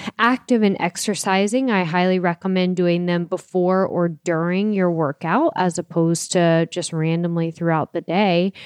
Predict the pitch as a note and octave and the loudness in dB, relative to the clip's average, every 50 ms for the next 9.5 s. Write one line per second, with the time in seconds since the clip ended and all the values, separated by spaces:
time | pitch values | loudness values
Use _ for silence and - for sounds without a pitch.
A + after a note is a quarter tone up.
0 | - - - - - _ - G3+ F#3+ F#3+ F#3+ F#3 E3 F#3 F#3+ F#3 F3+ F3+ F3 F3+ | -20 -20 -20 -20 -20 _ -2 0 2 2 2 0 2 2 0 2 2 2 2 2
1 | F3+ F#3 G#3+ G#3 - - - F#3 E3+ F3+ G3 G3 F#3 E3 D#3 E3 F3+ G#3 G#3+ G3 | 2 0 0 -2 -4 -6 -2 0 0 2 2 0 0 0 0 2 0 0 -2 -6
2 | E3+ E3+ E3 F#3 F#3 F#3 F#3 F#3 F3+ F3 - _ _ _ _ _ _ _ _ _ | -8 -4 0 0 2 2 2 2 0 -2 -4 _ _ _ _ _ _ _ _ _
3 | _ _ - G#3+ A3 A3 G#3+ F#3+ F#3 F3 E3+ E3+ F3+ F3+ F3 - F#3 F3+ F3 F3 | _ _ 0 2 2 2 2 2 2 2 2 2 0 -2 0 0 0 2 2 2
4 | F3 E3+ E3+ E3 E3+ E3+ E3 - - _ _ _ _ _ _ F3+ _ _ - - | 0 2 2 2 2 2 0 -2 -4 _ _ _ _ _ _ -20 _ _ -16 -6
5 | - F#3 F3+ F3+ - - - - F#3+ F3+ F3 E3+ E3+ E3+ F3 E3+ E3 E3 F3 - | -2 0 0 0 0 -4 -4 -4 -2 -2 0 0 0 2 2 2 2 2 0 -2
6 | - F#3+ F3 E3 E3 F3 E3+ - E3+ E3+ E3 - - F#3 G3 G3 G#3 G3 F#3+ F3+ | -4 -6 -6 -2 0 -2 0 2 0 -2 -2 -4 -4 -2 -2 0 0 0 0 -2
7 | F3 - F3+ F3 F3 F3 E3 D#3+ - - - E3+ F3+ - - A3 G#3 - - F3+ | -2 -2 -4 -2 -2 0 -2 -2 -2 -2 -4 -6 -4 -4 -6 -6 -6 -4 -2 -2
8 | F3 F3 E3 F3 E3+ E3+ E3 E3 D#3+ - - - E3 D#3+ - - A3 A#3 - - | -2 -2 -2 -4 -4 -4 -4 -6 -8 -10 -12 -10 -10 -8 -6 -4 -4 -6 -4 -6
9 | A3+ F#3 G2 G#2+ F3+ E3+ E3 E3 E3 E3 | -6 -6 -4 -4 -4 -2 0 -2 -2 -4